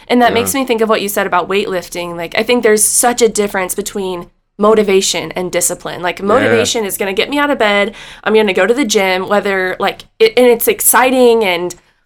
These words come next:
Speaker 1: you know, it's something that you feel at, like, the start of a diet or the start of a new
Speaker 2: Right.
Speaker 1: workout schedule.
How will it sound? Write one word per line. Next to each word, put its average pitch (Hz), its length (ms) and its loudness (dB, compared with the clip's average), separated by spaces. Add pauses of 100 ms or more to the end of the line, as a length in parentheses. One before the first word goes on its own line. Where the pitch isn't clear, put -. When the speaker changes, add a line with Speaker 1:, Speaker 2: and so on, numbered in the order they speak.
(400)
Speaker 1:
you 254 100 2
know, 208 180 4
it's 220 140 0
something 247 420 2
that 220 100 0
you 220 100 0
feel 220 280 4
at, 202 120 0
like, 208 160 -4
the 214 80 -2
start 190 300 0
of 185 100 -6
a 196 80 -2
diet 208 400 2
or 175 100 2
the 196 120 -2
start 190 300 0
of 185 100 -2
a 196 80 -2
new 196 180 0
Speaker 2:
Right. 214 140 2
Speaker 1:
workout 196 260 -4
schedule. 180 560 -2